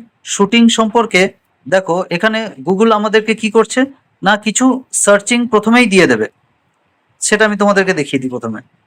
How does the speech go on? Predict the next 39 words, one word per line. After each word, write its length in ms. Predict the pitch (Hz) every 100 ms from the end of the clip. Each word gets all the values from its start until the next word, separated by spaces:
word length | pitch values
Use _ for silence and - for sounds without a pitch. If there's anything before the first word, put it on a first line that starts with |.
| _ -
যে 100 | 220
এই 200 | 220 220
যে 120 | 208
কিছু 240 | 220 233
সার্চিং 440 | 214 220 208 247 233
প্রথমেই 340 | 214 226 240
দিয়ে 180 | 214 208
দিল, 160 | 196 214 - _ _ -
"Went 220 | 190 190
jungle 340 | 190 190 196
to 120 | 190
collect 320 | 190 180 185 185
white 340 | 165 180 180
bamboo", 400 | 170 170 170 190 190 _ _ _
এরকম 260 | 165 190 208
ধরনের 260 | 202 196
কিছু 200 | 190 196
দিল। 220 | 196 190 262 - _ _ _ _ -
এইবারে 460 | 190 247 202 170 185 - _ _ -
এই 140 | 190 233
সার্চের 480 | 226 196 202 - 220 226
উপর 160 | 226 196
বেস 160 | 180 190 -
করে 140 | 196 190 151
আরো 120 | 175 196
কিছু 140 | 190 185
জিনিস 200 | 160 160 170
আসবে, 220 | 156 226
সেটা 200 | 226 180 165
আমি 120 | 160
তোমাদেরকে 360 | 156 151 151 190 160
দেখিয়ে 220 | 135 131
দিচ্ছি। 200 | 113 - 110
দাঁড়াও 220 | 120 107 - _ _ _ _ _ -
এক 120 | 131 -
সেকেন্ড, 240 | 113 110 - _ _ _ -
এইখানে 280 | 151 170 165 156
যাও। 120 | 175 - _ _ _ _ _ _ _ _ _ _ _ _ _ 139
দেখো, 280 | 170 156